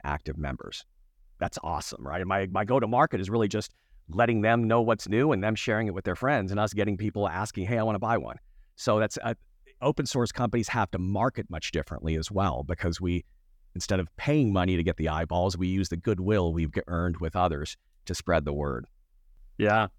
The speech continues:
Speaker 2: that's amazing. Well, time flew by. Uh,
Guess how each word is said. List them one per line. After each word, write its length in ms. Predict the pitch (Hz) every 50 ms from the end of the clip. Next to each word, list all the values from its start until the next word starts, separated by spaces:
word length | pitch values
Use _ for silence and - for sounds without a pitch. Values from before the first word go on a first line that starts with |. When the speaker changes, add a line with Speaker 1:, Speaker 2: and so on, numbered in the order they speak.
| _ -
Speaker 2:
that's 200 | - 120 - -
amazing. 400 | 135 127 113 117 120 113 101 73 - _ _ _ _ _ _ _ _ -
Well, 400 | 160 160 156 147 143 - - _ - _ - - - _ _ _ - - _ _ - - - _ _ _ _ _
time 340 | - - 156 156 160 170 160
flew 300 | 135 - - 151 165 160
by. 480 | 139 120 110 110 110 123 143 156 151 - -
Uh, 880 | - 127 127 127 123 123 120 123 120 120 120 120 117 117 113 110 104 92